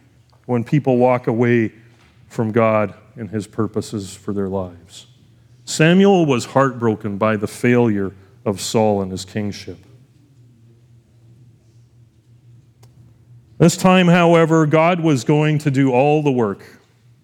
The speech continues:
He had already selected someone to replace Saul. In fact, we've known about this since the end of the book of Ruth.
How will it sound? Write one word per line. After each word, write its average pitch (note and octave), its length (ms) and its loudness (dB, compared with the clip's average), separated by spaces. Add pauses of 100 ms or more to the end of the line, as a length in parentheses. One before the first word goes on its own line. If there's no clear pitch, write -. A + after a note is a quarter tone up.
(920)
He E3+ 120 2
had F3+ 100 4
already A3 320 2
selected F#3+ 520 0
someone F3+ 680 0
to E3+ 160 0
replace E3+ 400 0
Saul. G#3 300 0
In D#3 80 0
fact, G3 400 -2 (320)
we've E3 240 4
known G#3+ 320 4
about D#3+ 320 0
this F3 180 0
since F3+ 280 -2
the E3 180 2
end E3+ 160 0
of C#3 120 0
the C#3 60 -2
book C#3+ 200 0
of B2 140 -2
Ruth. C#3 420 -2